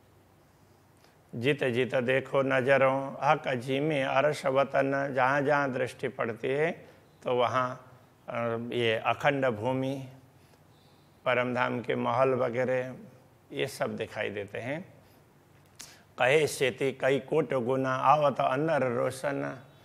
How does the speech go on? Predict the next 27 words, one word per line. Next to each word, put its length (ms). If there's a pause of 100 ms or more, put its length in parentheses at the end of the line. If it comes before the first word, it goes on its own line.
(380)
कहने 360
लगते 380
हैं 380 (1300)
तो 640
जो 280
कुछ 260
बताया 500
जा 200
सकता 380
है 60
उससे 260
करोड़ों 640
गुना 340
ज़्यादा 540 (760)
वो 200
दृश्य 560
ना 160 (200)
दिखाई 400
देते 320
हैं, 440
तो 140
वो 280
अंदर 320
दिल 360
में 140
आते 260
हैं, 180